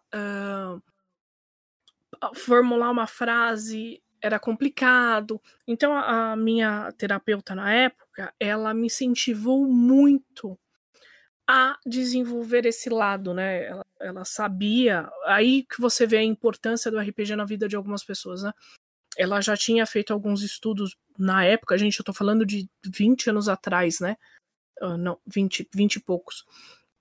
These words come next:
E ela me incentivou muito a mestrar R P G, porque ela acreditava que se eu tivesse no comando de alguma situação,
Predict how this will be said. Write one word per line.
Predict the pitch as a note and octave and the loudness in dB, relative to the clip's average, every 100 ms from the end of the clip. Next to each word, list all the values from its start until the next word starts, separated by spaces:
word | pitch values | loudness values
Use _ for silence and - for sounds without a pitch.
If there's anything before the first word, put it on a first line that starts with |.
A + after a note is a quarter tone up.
| - _ A3+ | -14 _ 0
E | A3 A3+ A3+ A3+ A3+ A3+ A3 A3 | 4 4 6 4 2 0 0 2
ela | A#3 B3 | 4 4
me | B3+ | 4
incentivou | A#3+ - B3 - A3 G3+ A3+ B3+ D#4 | 4 4 2 2 -2 6 6 6 0
muito | B3+ G#3+ A3+ A3+ A3 - A#3 | 2 4 6 4 2 -4 -6
a | G#3 G3+ | -4 -2
mestrar | G3+ G3+ - A3 F#3+ F#3+ | -2 -2 -4 -4 -4 -2
R | F#3+ F#3+ | -2 -4
P | - F#3+ | -4 -6
G, | F#3+ E3+ | -4 -8
porque | _ - - - F#3 F#3 - - - | _ -20 -16 -4 -4 -4 -16 -20 -4
ela | F3 F3+ | -2 0
acreditava | G3+ G3 G3 - G3+ G3 | -2 -2 -4 0 0 0
que | - | -2
se | - A3+ | 4 4
eu | |
tivesse | - G#3+ G#3 G3+ G#3 | 4 0 0 0 2
no | G#3+ | 2
comando | G#3+ - G3+ G#3 B3 B3+ G#3 | 2 0 2 6 6 6 4
de | G3 | 2
alguma | F#3+ G3 F#3+ | 0 -2 -4
situação, | F#3 - F#3+ F3+ - - A#3 G#3 | -4 -8 -10 -6 -4 2 2 2